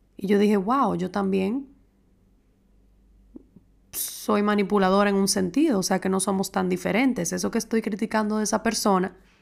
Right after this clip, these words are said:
también lo llevo en mí". Otra acusación que le hice a esa persona fue que, que siempre quiere llamar la atención y que todo se trata de ella. Sin embargo, yo sentía que a veces cuando yo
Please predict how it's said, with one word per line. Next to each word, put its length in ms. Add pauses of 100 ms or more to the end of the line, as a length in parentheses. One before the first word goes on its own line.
(460)
también 500
lo 80
llevo 300
en 80
mí". 280 (1080)
Otra 320
acusación 680
que 140
le 300
hice 240
a 40
esa 220
persona 560
fue 480
que, 640 (480)
que 160
siempre 460
quiere 240
llamar 300
la 120
atención 840 (460)
y 160
que 140
todo 240
se 140
trata 340
de 240
ella. 260 (500)
Sin 260
embargo, 380
yo 120
sentía 480
que 120
a 100
veces 340
cuando 240
yo 520